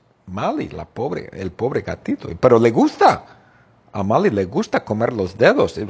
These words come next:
oh, mm, oh, mm, miau, miau, miau. Mm, mm, mm, dedos. Solo los dedos. Bueno, come todos los días. Entonces, come, todos los días come o salmón o dedos.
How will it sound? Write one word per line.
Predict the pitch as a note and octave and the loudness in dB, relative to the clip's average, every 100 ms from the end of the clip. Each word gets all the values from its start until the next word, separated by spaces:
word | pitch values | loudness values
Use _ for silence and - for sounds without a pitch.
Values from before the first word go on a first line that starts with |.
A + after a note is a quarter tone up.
| - | 2
oh, | D#3+ B3 B2+ | 4 6 2
mm, | B2 A#3 C#3+ | -4 -6 2
oh, | C#3 G#3+ D#3+ | 4 4 2
mm, | A2 A2+ G#2+ | -2 -6 -6
miau, | B2+ G3+ | -2 0
miau, | C3 G#2+ | 0 -2
miau. | A2+ A3+ F#3 G2+ A#2 | -2 0 0 0 -2
Mm, | F3+ | -4
mm, | E3+ B2+ D#3+ C3 G#2 | -6 -6 -6 -6 -6
mm, | D3+ B3 E2 E2 | -6 -8 -10 -8
dedos. | F#2+ D#3+ - - - _ - - _ _ | -6 -4 -4 -8 -20 _ -20 -20 _ _
Solo | - D3+ F#3 | 2 4 6
los | A2+ F#2+ | 4 2
dedos. | A#2+ B2+ E2+ | 2 0 0
Bueno, | B2 G#2 | -4 0
come | - C3 D#3+ | 0 2 2
todos | - A#2 | 2 0
los | G#2+ G#2 | 0 -2
días. | C#3 G2+ | -6 -4
Entonces, | F#2+ A#2+ G#2+ | -6 -6 -10
come, | - D#3 D#3+ A2+ _ _ | 0 2 2 -6 _ _
todos | F3 | 6
los | F3 C3+ | 6 4
días | E3+ - | 0 2
come | - C#3+ B2+ E2+ _ _ - _ _ _ C#3+ | 2 2 0 -4 _ _ -20 _ _ _ 6
o | C3 | 6
salmón | - B2+ G#2+ A2 C3+ A3 | 4 2 4 4 4 6
o | C#3 | 4
dedos. | G2+ G2 F3 B3 F#2 C#2+ - - - | 2 4 4 4 -2 -4 -18 -20 -20